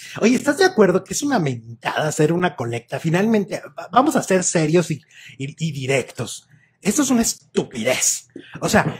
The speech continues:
porque, a ver, hay muchas razones, y ya lo hemos dicho, para hacer colectas. Si quieres hacer una colecta para un famoso, pues mira, ahí está,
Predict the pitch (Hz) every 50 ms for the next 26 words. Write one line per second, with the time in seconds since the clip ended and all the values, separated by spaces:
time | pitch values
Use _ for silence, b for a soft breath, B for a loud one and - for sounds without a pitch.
0 | B B B - 220 226 226 220 220 208 190 196 190 185 - - 202 254 277 277
1 | 262 247 269 302 - 269 247 202 170 156 170 165 185 196 - 165 139 151 156 160
2 | 160 160 147 - 131 - 196 - - 156 127 120 113 - 135 123 120 - 147 151
3 | 156 165 160 - - - - - - _ b b b b b b - 220 175 156
4 | - 220 240 285 330 311 311 220 220 208 254 254 - - - 175 160 170 175 175
5 | - 240 220 - - 151 123 156 165 175 180 175 - - 190 196 180 160 143 135
6 | - - 160 202 - _ _ _ B B B B B B - 220 214 202 226 233
7 | 220 170 120 - - - - 170 214 240 226 - - 240 226 226 247 254 254 -